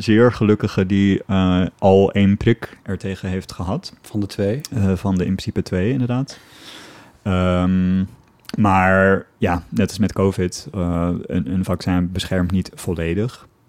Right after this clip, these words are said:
Speaker 1: Het, eh,
Speaker 2: Nee.
Speaker 1: dus ik kan, ook ik kan het nog steeds krijgen natuurlijk. Maar het, eh, is, het idee is wel dat het je beschermt tegen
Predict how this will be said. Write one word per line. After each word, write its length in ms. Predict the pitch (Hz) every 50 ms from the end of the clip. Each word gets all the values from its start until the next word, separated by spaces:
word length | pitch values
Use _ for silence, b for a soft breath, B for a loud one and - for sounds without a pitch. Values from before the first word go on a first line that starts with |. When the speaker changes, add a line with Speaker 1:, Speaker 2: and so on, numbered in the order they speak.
| _ - -
Speaker 1:
Het, 200 | 95 - - -
eh, 80 | 98 98 95 95 92 95 95 95 - _
Speaker 2:
Nee. 180 | - 101 87
Speaker 1:
dus 100 | 80 80
ik 100 | - 73
kan, 240 | - - 90 90 85 - - -
ook 220 | 95 101 87 -
ik 120 | 104 90 - _
kan 160 | - 98 95
het 100 | 95 -
nog 160 | 104 98 92
steeds 360 | - - 92 87 - - - -
krijgen 420 | - - 95 87 95 101 - 120
natuurlijk. 440 | 117 113 107 - 113 113 135 147 - - B B B B B B B B B B B B
Maar 220 | - - 92 92 92
het, 200 | 90 - - -
eh, 180 | 98 90 87 90 87
is, 220 | 87 95 95 107 -
het 140 | - - -
idee 260 | - 98 95 92 90
is 80 | 90
wel 180 | 98 92 87 87
dat 140 | 90 87 -
het 180 | 104 92 - -
je 400 | 101 95 90 90 90 90 90 95 110 -
beschermt 520 | - - - - - 104 95 92 92 92 -
tegen 800 | 98 92 87 - - 92 87 87 87 90 90 90 92 92 -